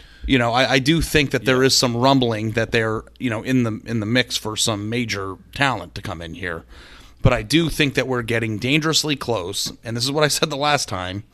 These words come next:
Speaker 1: to getting to the point where Ohio State can no longer take players who are rated outside of the top two hundred.
Speaker 2: You mean the, for the rest of their class?
Speaker 1: For the rest
Speaker 2: Not,
Speaker 1: of their
Speaker 2: not,
Speaker 1: class.
Speaker 2: not as a matter of principle for the rest of their
Speaker 1: No,
Speaker 2: recruiting
Speaker 1: no, I mean,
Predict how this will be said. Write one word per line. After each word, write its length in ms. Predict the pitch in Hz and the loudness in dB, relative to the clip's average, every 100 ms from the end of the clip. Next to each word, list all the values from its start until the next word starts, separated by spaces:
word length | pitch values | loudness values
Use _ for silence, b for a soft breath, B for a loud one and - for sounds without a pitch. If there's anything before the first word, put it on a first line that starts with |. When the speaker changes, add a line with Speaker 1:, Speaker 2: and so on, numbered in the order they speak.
| B B B B B B - | B B B B B B -2
Speaker 1:
to 200 | 123 110 | 0 2
getting 320 | 127 151 165 | 2 2 2
to 40 | |
the 80 | 151 | 2
point 300 | 127 135 127 | 4 6 4
where 120 | 113 | 0
Ohio 300 | 110 110 123 | -4 0 0
State 280 | 110 - 120 | 0 -2 -4
can 120 | 107 | -4
no 140 | 110 120 | -6 -4
longer 320 | 113 120 120 | -2 -2 -2
take 420 | 110 107 101 - | -4 -6 -6 0
players 400 | - 110 98 101 | 2 2 0 -6
who 180 | 117 101 | -6 -6
are 100 | 95 | -6
rated 340 | 98 98 95 | -6 -6 -6
outside 340 | 98 95 101 92 | -6 -4 -4 -6
of 80 | 87 | -8
the 80 | |
top 240 | 87 95 - | -8 -8 -8
two 140 | 92 | -10
hundred. 320 | 90 85 - - _ _ b b b b b b b - - - _ _ | -10 -12 -14 -20 _ _ b b b b b b b -20 -20 -20 _ _
Speaker 2:
You 120 | 143 160 | -4 0
mean 100 | 147 | 0
the, 80 | |
for 160 | 117 143 | 0 0
the 80 | 123 | 0
rest 220 | 120 - | 0 -2
of 40 | |
their 100 | 95 | -8
class? 380 | 82 92 - - | -10 -10 -10 -10
Speaker 1:
For 120 | - | 0
the 80 | 156 | 4
rest 240 | 165 165 190 | 4 4 2
Speaker 2:
Not, 80 | |
Speaker 1:
of 80 | 160 | 2
their 80 | 135 | 6
Speaker 2:
not, 60 | 151 | 4
Speaker 1:
class. 180 | 123 | 4
Speaker 2:
not 160 | 147 147 | 4 2
as 120 | 143 | 2
a 40 | 131 | -2
matter 260 | 123 123 | -2 -2
of 100 | 110 | -4
principle 380 | - 120 110 110 | -6 -10 -6 -6
for 140 | 107 | -4
the 80 | 101 | -4
rest 180 | 104 - | -4 -4
of 80 | 156 | 0
their 80 | 175 | 4
Speaker 1:
No, 220 | 247 208 | 6 8
Speaker 2:
recruiting 140 | 185 | 6
Speaker 1:
no, 60 | |
I 40 | |
mean, 60 | 156 | 6